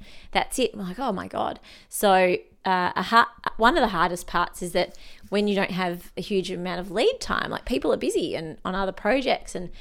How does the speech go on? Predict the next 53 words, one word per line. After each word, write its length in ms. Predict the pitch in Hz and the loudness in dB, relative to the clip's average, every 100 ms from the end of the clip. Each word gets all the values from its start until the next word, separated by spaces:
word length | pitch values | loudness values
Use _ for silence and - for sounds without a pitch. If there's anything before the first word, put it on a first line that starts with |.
| - | -16
just 240 | - 262 - | -6 -6 2
getting 220 | 220 202 | 4 4
people, 520 | - 190 196 185 170 | 2 0 2 0 -2
like, 200 | 185 180 | -2 -2
who 160 | - 190 | 2 2
are 80 | - | 2
on 140 | 175 | -2
projects 520 | - 190 214 202 - | 2 4 4 2 -2
even 240 | - 185 190 | -2 -2 -2
to 260 | - 175 170 - - - | -2 -2 -2 -8 -20 -4
have 160 | 208 | -4
the 60 | 185 | -2
time 260 | - 196 185 | -4 -6 -2
to 100 | 185 | -2
read 160 | 185 | -2
the 60 | 175 | -4
script 500 | - 202 - - - - - - - | 0 2 2 -2 -14 -14 -20 -20 -10
and 120 | - | -4
then 80 | 190 | -2
to 80 | 185 | -2
let 140 | 190 | -2
you 60 | 190 | -2
know 100 | 185 | 0
if 140 | 180 | -2
they've, 220 | 185 170 - | -4 -8 -4
they're 180 | 185 175 | 0 0
available. 640 | 165 180 233 233 175 - | 2 2 2 2 -2 -2
So 160 | - | -4
there 100 | 190 | -2
was 140 | 185 180 | -2 2
that, 240 | 180 - - - - - | 2 2 -4 -8 -10 -2
that 240 | 180 - - - | 0 0 -6 -10
kind 220 | - 196 190 | -8 -6 -4
of 100 | 180 | 0
level 300 | 185 180 185 | 0 2 -2
of 100 | 185 | -2
stress 460 | - - 262 - | -4 -2 -2 -4
of 80 | 208 | -8
just 260 | 165 170 - - - - _ | -6 -8 -10 -18 -20 -20 _
waiting 320 | 196 202 202 185 | -6 -2 0 -2
on 80 | |
people, 320 | 170 190 185 185 | -6 -4 -4 -4
"Come 180 | 185 | -6
on, 200 | 190 196 | -4 -4
have 160 | 190 190 | -4 -4
a 80 | 185 | -2
read, 260 | 185 190 | 2 2
let 140 | 180 175 | 2 0
us 160 | 180 | -2
know," 80 | 202 | -2
and, 480 | 185 185 190 180 156 - | 2 2 2 -2 -6 -10
you 120 | 202 | -8
know. 280 | 175 151 180 | -6 -6 -8